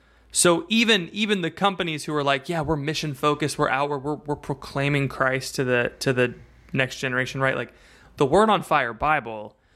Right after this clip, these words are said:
might be made, might be made for non-believers, but they're not going to reach non-believers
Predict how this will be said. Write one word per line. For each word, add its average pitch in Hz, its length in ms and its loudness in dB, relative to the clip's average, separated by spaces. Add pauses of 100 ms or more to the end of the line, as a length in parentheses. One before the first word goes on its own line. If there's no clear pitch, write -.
(200)
might 170 300 0
be 156 120 -8
made, 135 640 -4 (540)
might 160 280 2
be 160 140 -2
made 143 480 0
for 156 340 4
non-believers, 135 960 -2 (300)
but 143 140 0
they're 127 140 0
not 143 320 0
going 156 240 4
to 131 80 -2
reach 120 300 -4
non-believers 107 800 -4